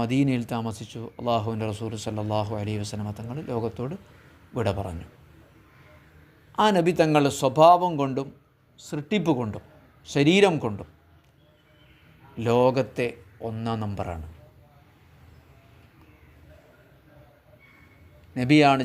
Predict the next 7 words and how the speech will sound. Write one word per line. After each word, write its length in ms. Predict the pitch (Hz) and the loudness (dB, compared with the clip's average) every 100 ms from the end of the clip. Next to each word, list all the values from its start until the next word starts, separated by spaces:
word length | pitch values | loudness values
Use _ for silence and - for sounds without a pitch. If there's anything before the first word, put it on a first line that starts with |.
| 120 | -4
ജി-, 180 | 131 127 - | -6 -6 -6
ശരീരം 360 | 127 151 156 139 | -2 2 2 0
കൊണ്ട് 160 | 131 123 120 | -2 -2 -6
ഏറ്റവും 340 | - 123 113 107 | -8 -8 -8 -10
പൂർണ്ണർ, 400 | 107 104 101 - - _ _ _ _ _ _ | -8 -8 -8 -12 -18 _ _ _ _ _ _
സ്വഭാവം 480 | - 151 170 190 202 185 | 0 6 8 8 4 -2
കൊണ്ട് 180 | 185 | -2